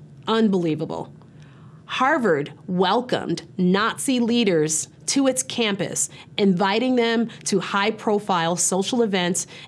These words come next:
and building friendly relations with Nazified universities in Germany while denouncing those students who protested against these actions. All this was occurring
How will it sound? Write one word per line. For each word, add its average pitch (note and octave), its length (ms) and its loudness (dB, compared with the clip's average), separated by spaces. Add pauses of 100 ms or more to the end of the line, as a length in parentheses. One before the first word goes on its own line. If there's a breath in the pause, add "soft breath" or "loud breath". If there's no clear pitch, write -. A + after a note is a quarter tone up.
and F#3 260 0
building A#3+ 500 2
friendly A#3+ 540 0
relations G3 760 0 (180 loud breath)
with F#3 160 0
Nazified F3+ 880 0
universities E3 800 0
in G3+ 220 2
Germany F#3+ 580 0 (200 loud breath)
while F#3+ 220 2
denouncing G3+ 920 2
those D#3+ 220 0
students F#3+ 540 0 (160 loud breath)
who A#3 140 0
protested A3+ 840 -2 (200 loud breath)
against F3 480 -2
these E3+ 260 0
actions. G3 680 -4 (760 loud breath)
All C#4 320 4
this A#3+ 380 0
was G3 160 0
occurring F#3+ 800 0